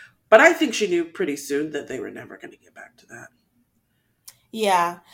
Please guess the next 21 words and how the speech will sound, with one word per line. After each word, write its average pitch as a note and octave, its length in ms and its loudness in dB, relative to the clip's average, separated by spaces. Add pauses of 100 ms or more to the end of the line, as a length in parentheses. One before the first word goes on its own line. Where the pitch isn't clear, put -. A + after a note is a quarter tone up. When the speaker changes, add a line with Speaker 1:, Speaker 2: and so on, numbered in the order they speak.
(140)
Speaker 2:
I C#4+ 80 -4
think B4 240 -4
when C5 120 2
Stacy B3 480 -4
asked F#3 360 0
her, E3 240 -8
"What F#3 320 -4
do D4 80 -6
you C#4 160 -6
like F#3 300 -4
about, E3+ 320 -2
or F3 120 -4
what G3 240 -2
did A#3+ 180 -10
you G#3 60 -8
like F#3+ 240 -6
about F3 260 -4
him F3 120 -12
in E3 100 -14
the E3 80 -16
pods?" E3+ 640 0